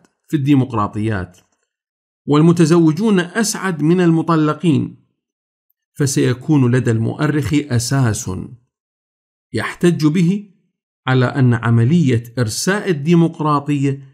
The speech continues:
ساهمت في العقود القليلة الماضية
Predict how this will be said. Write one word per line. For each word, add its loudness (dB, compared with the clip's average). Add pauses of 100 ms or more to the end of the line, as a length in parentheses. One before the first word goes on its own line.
(180)
ساهمت 0
في -4
العقود -2
القليلة 0
الماضية -2